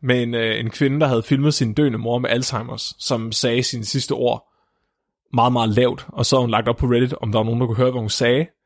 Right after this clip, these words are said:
Og så var der en, der havde taget sine høretelefoner ned på halsen, og så kunne man faktisk høre det, og så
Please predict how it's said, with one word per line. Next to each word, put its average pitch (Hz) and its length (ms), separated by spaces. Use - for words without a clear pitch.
Og - 100
så 151 160
var 127 120
der 127 60
en, 131 180
der 110 60
havde 110 120
taget 110 260
sine 107 120
høretelefoner 127 540
ned 120 260
på 110 140
halsen, 120 420
og 107 100
så 117 160
kunne 123 160
man 110 100
faktisk - 340
høre 113 140
det, 123 140
og 113 140
så 117 140